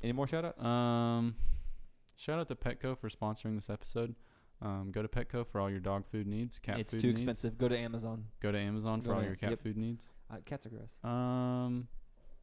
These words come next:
Speaker 2: any other shout outs?
Speaker 1: I
Speaker 2: Any
Speaker 1: th-,
Speaker 2: other?
Speaker 1: I think this is it. If you somehow listen to this far into the podcast, I want you to tweet at our Twitter account,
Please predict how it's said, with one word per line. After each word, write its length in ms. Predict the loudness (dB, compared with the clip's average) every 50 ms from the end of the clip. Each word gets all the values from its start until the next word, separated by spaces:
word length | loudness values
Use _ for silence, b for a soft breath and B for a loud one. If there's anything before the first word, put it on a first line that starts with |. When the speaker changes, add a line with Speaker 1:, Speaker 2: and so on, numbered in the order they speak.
| -16 -16 -16 -14 -14 -16 -10 -6
Speaker 2:
any 180 | -2 -2 0 0
other 120 | 0 -2
shout 300 | -4 -4 -2 -2 -2 0
outs? 260 | -2 -2 -4 -4 -4 -4
Speaker 1:
I 40 |
Speaker 2:
Any 120 | -4 -4 -2
Speaker 1:
th-, 100 | -4 -2
Speaker 2:
other? 180 | -2 -2 -2 0
Speaker 1:
I 80 | 0
think 200 | 0 -2 -2 -2
this 200 | -2 -4 -4 -4
is 140 | -4 -4 -2
it. 180 | -2 -2 -2 -4 b b b b b
If 180 | -2 -2 -2 2
you 460 | 4 6 8 10 10 10 8 6 4 0
somehow 640 | -4 -4 0 2 2 4 4 4 4 6 6 6
listen 340 | 4 4 4 2 2 0 -4 -8
to 60 | -8
this 300 | -4 -2 0 0 0 0
far 240 | 2 4 4 6 4
into 120 | 4 2
the 100 | 0 0
podcast, 560 | 0 2 2 2 0 -2 -4 -4 -4 -6 -8 b b b b b b b b
I 140 | 4 6 6
want 340 | 6 6 4 2 0 -2 -4
you 40 | -4
to 80 | -4
tweet 380 | -4 -4 -4 -4 -2 -2 -4 -6 _ _ -4
at 220 | -2 0 0 0 0
our 140 | 2 0 0
Twitter 300 | 2 2 2 4 4 4
account, 400 | 2 0 -2 -4 -4 -4 -4 -6